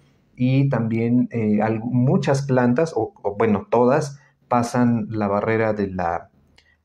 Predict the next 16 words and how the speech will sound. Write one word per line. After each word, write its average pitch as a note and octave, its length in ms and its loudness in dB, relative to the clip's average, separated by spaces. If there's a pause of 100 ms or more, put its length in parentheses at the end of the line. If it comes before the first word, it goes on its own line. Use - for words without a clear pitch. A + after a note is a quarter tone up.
(120)
pasan A#2+ 320 0
a G#2+ 60 0
la G#2 120 0
leche A2 320 -2
materna, B2 520 0
entonces, G#2+ 380 -4
pues, G#2 220 -6
también, G#2 540 -2 (340)
eh, A2+ 240 -2
son F3 280 0
contadas C#3+ 500 2
las A#2+ 200 0
plantas B2 480 2
que A2+ 120 -6
se G#2+ 200 -4
pueden, A#2 440 0